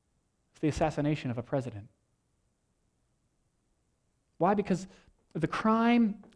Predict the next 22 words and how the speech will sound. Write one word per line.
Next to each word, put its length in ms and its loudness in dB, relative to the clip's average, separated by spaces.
escalates 1160 2
in 140 4
significance 1300 0
the 80 0
higher 600 4
the 180 4
office 760 0
of 140 0
the 60 6
victim. 500 4
The 80 -6
crime 360 2
escalates 840 2
in 100 0
significance 920 -4
the 80 0
higher 560 2
the 180 2
office 800 -4
of 140 -8
the 60 -6
victim. 480 -4